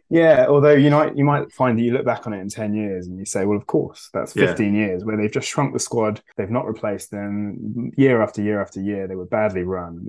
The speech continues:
Speaker 1: And, uh, you might look back on it and it might not be quite surprised that it might feel like
Speaker 2: But is
Speaker 1: now.
Speaker 2: it, is, I have to challenge you now on that, 'cause is it possible to really affirm that with how much money has been spent? 'Cause there's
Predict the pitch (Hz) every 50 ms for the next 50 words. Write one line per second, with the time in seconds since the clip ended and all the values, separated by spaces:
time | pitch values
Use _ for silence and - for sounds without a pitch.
0 | - - 98 95 92 92 92 98 - _ _ _ _ _ - - - 110 117 113
1 | 113 113 117 113 101 - 101 92 - - 95 - - - 92 87 87 73 85 92
2 | 90 90 71 82 80 85 - - - - - - - - 95 85 - 95 85 82
3 | 80 - 78 - 82 90 90 90 - - - 101 92 90 101 113 - - 135 127
4 | 131 143 135 - - - - _ _ _ _ _ _ 110 113 110 - 113 - -
5 | 98 98 - 147 - - - - - - - 120 127 117 92 90 82 73 78 76
6 | 67 65 - - - - - - - - - - - - - _ - - - -
7 | _ _ _ - 131 123 135 139 143 - _ _ - - 120 - - - 107 90
8 | 87 - - - - _ - - 90 87 87 92 98 98 98 92 90 92 90 -
9 | - _ - _ _ _ _ _ - - - - - 90 180 - - 80 76 78
10 | 80 80 78 - _ - _ _ _ - 92 82 - - - - 98 92 92 90
11 | 92 90 - _ - - 98 92 87 85 85 78 85 87 - _ 90 85 - -
12 | _ 107 - 65 - _ _ _ _ - 98 - 120 117 110